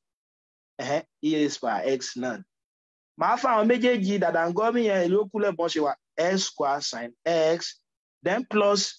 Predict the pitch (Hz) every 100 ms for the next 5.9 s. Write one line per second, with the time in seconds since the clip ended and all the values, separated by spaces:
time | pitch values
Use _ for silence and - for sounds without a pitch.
0 | _ _ _ 170 220 247 247 240 302 254
1 | 240 262 247 196 190 _ _ _ _ _
2 | _ _ _ - 180 233 190 190 160 156
3 | 180 196 156 - 143 165 202 202 180 160
4 | 147 - _ _ _ _ 143 151 180 -
5 | _ _ _ _ _ _ _ - 233